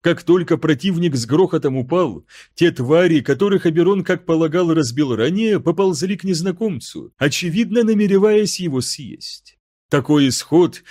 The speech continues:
весьма понравился Варгарду. Затем, когда на краешке зрения замигали непонятные для него уведомления, Аберон рухнул на колени. Он попытался встать, но в итоге опустился еще ниже,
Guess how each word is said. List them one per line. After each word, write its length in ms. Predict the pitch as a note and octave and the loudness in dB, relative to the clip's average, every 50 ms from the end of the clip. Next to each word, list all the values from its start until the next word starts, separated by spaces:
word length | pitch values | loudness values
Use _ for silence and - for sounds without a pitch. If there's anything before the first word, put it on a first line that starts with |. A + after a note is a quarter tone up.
| - - _ | -20 -12 _
весьма 440 | B2 C3 F#3 F#3 - E3+ F3 G3+ G3 | -2 0 0 0 0 0 0 0 0
понравился 800 | F#3+ F#3+ G3 F#3+ F#3 F3 F#3+ G3 G3+ G3 G3 E3 C3 - D#3 C#3 | 2 2 2 2 4 4 4 4 4 2 2 0 0 0 0 2
Варгарду. 680 | D3 D#3+ D#3 D#3 F3 D#3 A2+ - - - A1 - _ _ _ _ _ _ _ _ - | 2 2 2 2 0 -2 -2 -6 -12 -18 -20 -20 _ _ _ _ _ _ _ _ -8
Затем, 640 | A2+ G#2+ C#3+ C#3 C#3 C3+ - E3 F3+ F#3 E3+ C3 - | -4 0 0 0 0 2 4 4 4 4 2 0 -2
когда 300 | D3+ C#3+ C#3+ D#3+ G3 F#3+ | -2 0 0 0 0 0
на 100 | F3+ D#3 | 0 0
краешке 520 | - E3 F#3+ F#3 F3 E3 - - E3 D#3 | 0 0 2 2 0 0 -2 -2 -2 0
зрения 500 | A#2 A#2+ C#3 F3+ G3 F#3+ F#3 F#3 F3+ D#3+ | 0 0 0 0 0 0 0 0 0 0
замигали 500 | A#2 B2 D#3+ D#3+ D#3+ C#3 F3 F#3 E3+ F3 | 0 -2 -2 -2 -2 0 0 0 2 0
непонятные 680 | E3+ E3 D#3 - D#3+ D#3+ E3 E3+ D#3+ - D3+ D3 D3 C3 | -2 -2 0 0 0 0 0 -2 -4 -4 -4 -4 -4 -4
для 160 | C3 C3+ C#3 | -4 -4 -4
него 280 | C#3 C#3 B2+ C3+ C3+ | -4 -4 -4 -2 -2
уведомления, 800 | B2+ A2 A2+ G2 G2+ F2+ F2+ F#2 A2 D3 F3+ G3 F#3+ E3+ A2+ D#2+ - - | -2 -4 -4 -6 -6 -6 -6 -6 -6 -4 -2 -2 -2 -4 -6 -8 -4 0
Аберон 580 | C3+ D3 C#3 D#3+ E3 D#3 F3+ A3 A3+ A3 G#3 | 0 0 2 2 2 4 4 2 2 2 2
рухнул 540 | G3+ F3+ G3 A3+ F#3+ - F#3+ F#3+ F#3+ F3+ E3+ | 2 2 2 2 0 0 -2 -2 -2 0 0
на 120 | D#3+ D3 | -2 -2
колени. 460 | - - C3 G#2+ F2 C2 - - _ _ _ _ _ _ _ _ _ _ _ - | -2 -2 -4 -4 -4 -8 -12 -16 _ _ _ _ _ _ _ _ _ _ _ 2
Он 180 | E3 G3 F#3 | 2 2 2
попытался 600 | - F3 D#3+ F#3+ F#3 - F#3 F#3 E3 - F#3 E3 | 0 0 0 0 2 2 0 0 0 -2 -4 -4
встать, 520 | - - - - G#3 G#3 D#3+ - - - - - - - - | -4 -6 -2 0 2 2 2 0 -6 -12 -20 -20 -20 -8 -2
но 160 | C#3+ D#3+ E3 | 0 2 4
в 100 | D3+ E3+ | 4 2
итоге 420 | E3 E3+ G3 G#3 G#3 E3 G3+ G3+ G3 | 2 2 2 0 2 2 2 2 2
опустился 640 | - - G3 - - - A3 A3+ G3+ - - G#3+ | 2 0 -4 -6 -4 -4 -4 -4 -2 -2 -2 -2
еще 380 | G#3 G3 G#3+ F#3 - - A3+ G3 | 0 0 0 0 0 0 -2 -2
ниже, 540 | D#3 E3+ G3+ F3+ A2+ - - - - - | -2 -2 -2 -2 -4 -6 -8 -14 -16 -16